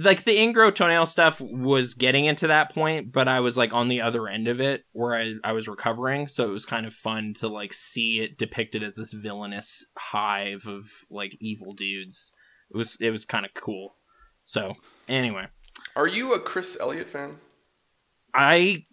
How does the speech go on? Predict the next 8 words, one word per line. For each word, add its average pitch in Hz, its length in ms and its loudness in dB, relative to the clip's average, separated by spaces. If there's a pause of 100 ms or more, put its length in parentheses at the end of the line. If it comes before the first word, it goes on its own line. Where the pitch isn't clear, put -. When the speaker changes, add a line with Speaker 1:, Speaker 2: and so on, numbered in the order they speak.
Speaker 1:
yeah, 143 560 6
dude. 135 500 2
<laughs> - 40 -2 (560)
Like, 160 320 6
especially 226 640 4
recently 170 540 2
with, 143 220 2
like, 131 320 4